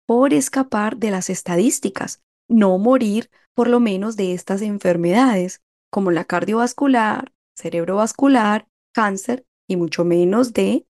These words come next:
iatrogenia. Entonces empecemos ya mismo por acciones inmediatas,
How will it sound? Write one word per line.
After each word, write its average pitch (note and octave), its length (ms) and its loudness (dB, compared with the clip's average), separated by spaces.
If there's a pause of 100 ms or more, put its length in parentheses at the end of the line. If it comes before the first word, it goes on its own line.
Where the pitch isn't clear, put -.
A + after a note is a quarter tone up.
iatrogenia. F3+ 1080 -4 (680)
Entonces C#4+ 540 2
empecemos A3 960 0
ya C4 200 2
mismo C4 440 2
por G3 200 0
acciones F#3 540 -2
inmediatas, G3 680 -4